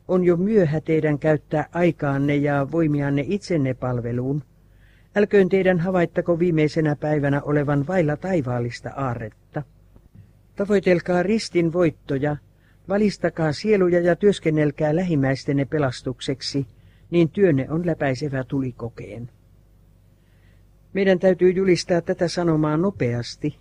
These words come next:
läksy läksyn päälle, käsky käskyn päälle.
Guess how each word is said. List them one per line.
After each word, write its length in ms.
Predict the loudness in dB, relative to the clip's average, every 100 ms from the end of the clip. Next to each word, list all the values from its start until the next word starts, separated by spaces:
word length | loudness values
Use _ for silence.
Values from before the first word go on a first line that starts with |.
| _
läksy 400 | -4 -4 -4 -2
läksyn 380 | -2 -2 -4 -4
päälle, 400 | -2 -4 -2 -4 -6 -10
käsky 340 | -8 -8 -8
käskyn 500 | -6 -6 -6 -6 -6
päälle. 420 | -6 -6 -2 -2